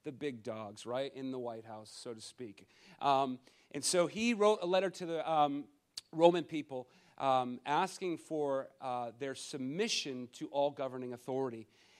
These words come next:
And what we discovered when we, uh, talked about Romans chapter thirteen was a man named Nero, who was the emperor of Rome at the time, was a very evil man.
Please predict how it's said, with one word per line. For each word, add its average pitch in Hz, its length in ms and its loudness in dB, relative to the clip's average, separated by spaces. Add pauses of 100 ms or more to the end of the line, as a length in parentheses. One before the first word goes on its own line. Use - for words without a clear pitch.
(140)
And 160 280 -2 (160)
what 180 320 -6
we 180 100 -4
discovered 175 800 2
when 156 280 -4
we, 151 420 -4 (100)
uh, 127 380 -2 (500)
talked 220 420 6
about 147 240 0
Romans 143 260 -6
chapter 139 300 -8
thirteen 135 680 -10 (520)
was 147 460 -2
a 147 420 -4
man 185 380 2
named 175 300 2
Nero, 185 340 10
who 156 160 0
was 165 200 -2
the 170 200 -8
emperor 170 640 0
of 135 220 -6
Rome 180 380 6
at 143 100 -8
the 160 80 -14
time, 160 480 -2
was 156 180 -6
a 165 60 -4
very 170 560 0 (140)
evil 185 560 -6
man. 175 500 -4